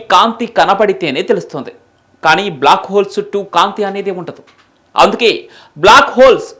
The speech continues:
ఎక్కడ ఉన్నాయో కనిపెట్టడం చాలా కష్టం. అయితే, మన మిల్కీ వే గెలాక్సీలోనే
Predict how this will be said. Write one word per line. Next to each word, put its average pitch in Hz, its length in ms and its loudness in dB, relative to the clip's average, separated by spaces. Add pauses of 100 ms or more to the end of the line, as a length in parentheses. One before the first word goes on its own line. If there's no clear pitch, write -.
(120)
ఎక్కడ 185 280 0
ఉన్నాయో 208 360 4
కనిపెట్టడం 202 680 -2 (120)
చాలా 196 200 2
కష్టం. 180 380 -10 (640)
అయితే, 254 540 2
మన 190 200 4
మిల్కీ 247 380 -2
వే 247 280 4
గెలాక్సీలోనే 226 760 2